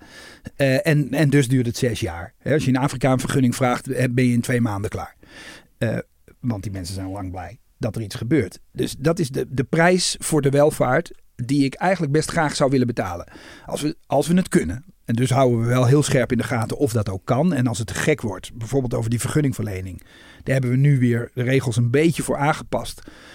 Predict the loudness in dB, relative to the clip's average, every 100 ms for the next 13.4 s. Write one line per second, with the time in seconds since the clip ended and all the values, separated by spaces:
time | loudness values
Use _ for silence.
0 | -20 -6 -2 0 0 0 -2 -2 -2 0
1 | 0 2 2 0 0 0 0 2 2 2
2 | -2 -2 -6 -6 2 2 4 4 4 2
3 | 4 4 4 6 6 6 6 6 2 0
4 | -8 -10 -8 -8 -4 0 2 2 2 2
5 | -2 -2 0 2 0 2 2 2 0 -2
6 | 0 2 4 2 0 -2 -18 -20 -20 -16
7 | -14 -8 -6 -6 -2 2 4 4 4 4
8 | 2 2 2 2 -2 2 4 2 -2 -20
9 | -20 -20 -20 _ -4 0 4 2 0 -2
10 | -2 -2 -2 2 2 4 2 0 -2 -2
11 | 0 -2 0 -2 0 2 2 2 2 0
12 | -2 -6 -12 _ 0 2 4 2 4 4
13 | 6 6 4